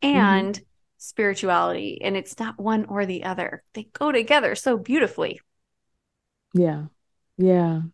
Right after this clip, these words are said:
Speaker 1: Sweet. Sweet, sweet, sweet. We would love to hear from you what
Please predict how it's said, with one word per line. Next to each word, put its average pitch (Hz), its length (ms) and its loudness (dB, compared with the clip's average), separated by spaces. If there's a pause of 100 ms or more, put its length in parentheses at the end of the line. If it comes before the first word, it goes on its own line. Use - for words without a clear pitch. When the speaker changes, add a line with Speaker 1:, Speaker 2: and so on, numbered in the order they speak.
(160)
Speaker 1:
Sweet. 175 380 -6 (400)
Sweet, 196 280 -2
sweet, 175 200 -4
sweet. 170 240 -8 (760)
We 240 180 8
would 262 160 8
love 220 300 10
to 233 100 4
hear 233 180 6
from 214 220 2
you 185 220 8
what 185 460 2